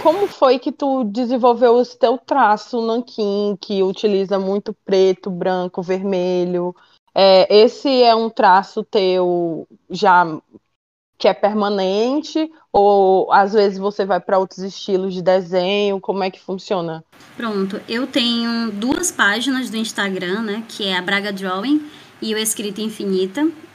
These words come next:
Speaker 2: E aí, no Escrita Infinita, eu posto essas artes autorais, sempre com essa paleta preto e branco e vermelho, mas no Braga Drawing, que foi a primeira página, né, que eu comecei a comercializar,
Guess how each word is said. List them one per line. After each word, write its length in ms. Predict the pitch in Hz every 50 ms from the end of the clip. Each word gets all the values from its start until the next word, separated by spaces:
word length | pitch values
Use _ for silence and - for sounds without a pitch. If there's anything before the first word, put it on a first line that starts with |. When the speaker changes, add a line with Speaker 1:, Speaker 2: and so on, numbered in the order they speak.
| _ -
Speaker 2:
E 140 | - 226 220
aí, 180 | 220 220 233 247
no 140 | 254 254 254
Escrita 400 | 269 - - 262 254 254 269 254
Infinita, 500 | 254 - 262 233 233 226 247 247 - 277
eu 80 | 254
posto 480 | 262 262 - 233 220 226 - - - 247
essas 300 | 233 - 226 214 208 220
artes 360 | 208 220 220 - 254 220 214
autorais, 800 | 214 208 220 220 269 247 233 208 180 185 196 220 262 269 - - - _ - - - - _ -
sempre 380 | - - 240 240 240 - 262
com 80 | - 269
essa 180 | 262 262 247
paleta 400 | - 247 220 214 214 208 202 220
preto 300 | 196 190 196 214 214 -
e 20 | 269
branco 340 | 214 220 220 220 220 - 220
e 40 |
vermelho, 540 | 196 208 233 220 214 202 202 214 233 247 247
mas 440 | 240 233 233 233 233 - - - - - _ -
no 100 | - 226
Braga 340 | 202 226 233 233 233 233 226
Drawing, 360 | 202 226 220 233 262 254 254
que 100 | 262 247
foi 220 | 233 - 240 233
a 80 | 220 226
primeira 420 | - - 226 220 220 226 254 277
página, 580 | 269 - 233 220 226 247 254 247 214 208 208 202
né, 140 | 208 220 220
que 80 | -
eu 60 | 214
comecei 420 | 202 - 202 202 196 190 190 214 214
a 40 | 208
comercializar, 880 | - 202 202 208 220 214 - 220 190 190 185 180 196 208 220 233 226